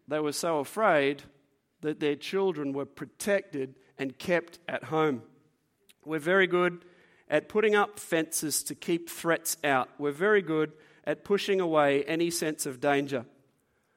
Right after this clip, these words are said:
But the trouble is, the danger isn't just outside the fence, it's also inside the fence. As brother and sister fight,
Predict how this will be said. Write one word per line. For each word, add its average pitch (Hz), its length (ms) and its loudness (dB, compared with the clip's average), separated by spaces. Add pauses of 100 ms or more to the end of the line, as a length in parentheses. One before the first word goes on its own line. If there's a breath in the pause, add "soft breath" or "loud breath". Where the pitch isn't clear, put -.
(280)
But 165 120 -4
the 160 80 -8
trouble 190 400 4
is, 131 440 -2
the 151 80 -10
danger 151 480 0
isn't 151 320 -4
just - 360 -8
outside 170 640 -2
the 127 80 -8
fence, - 560 -10 (720)
it's - 180 -10
also 147 360 -4
inside 147 500 -4
the 120 60 -10
fence. - 480 -14 (2250)
As 139 380 -4 (300)
brother 151 440 0
and 135 160 -2
sister - 340 -6
fight, 120 300 -10